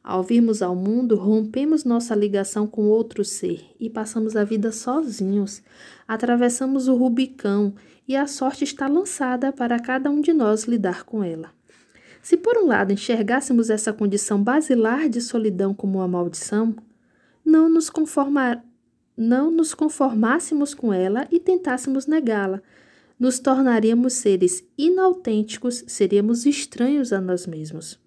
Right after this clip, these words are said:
Flutuaríamos ao redor de quem ou o que nos desse a ilusão de companhia.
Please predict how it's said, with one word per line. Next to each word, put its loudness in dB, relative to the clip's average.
Flutuaríamos 0
ao 2
redor 0
de -6
quem -2
ou 2
o -2
que -2
nos 2
desse 0
a 0
ilusão 0
de -4
companhia. -6